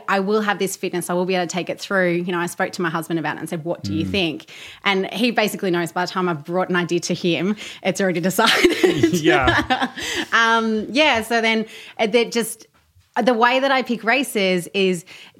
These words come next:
Speaker 1: does it excite me? Does it scare me? And this definitely, you know, excited me to,
Speaker 2: Yeah.
Speaker 1: there's no females who've done it. It looked like an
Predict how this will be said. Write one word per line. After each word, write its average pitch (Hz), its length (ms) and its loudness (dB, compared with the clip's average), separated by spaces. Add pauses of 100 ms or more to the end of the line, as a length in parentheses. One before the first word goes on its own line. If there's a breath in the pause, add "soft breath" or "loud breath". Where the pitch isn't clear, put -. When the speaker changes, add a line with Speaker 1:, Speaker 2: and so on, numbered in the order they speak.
(160)
Speaker 1:
does 220 200 2
it 196 60 -2
excite 180 380 0
me? 185 200 0
Does 180 160 -2
it - 80 -8
scare 170 280 0
me? 156 280 -4 (160)
And 175 300 0
this 190 240 -2
definitely, 180 580 -2 (140)
you 196 140 0
know, 165 80 0
excited 185 580 0
me 190 220 2
to, 185 120 -2
Speaker 2:
Yeah. - 200 -2
Speaker 1:
there's 170 180 0
no 214 220 2
females 185 380 0
who've 156 180 -4
done 147 200 -4
it. 240 360 -2 (340 loud breath)
It 185 140 0
looked 202 260 0
like 185 160 0
an 180 140 0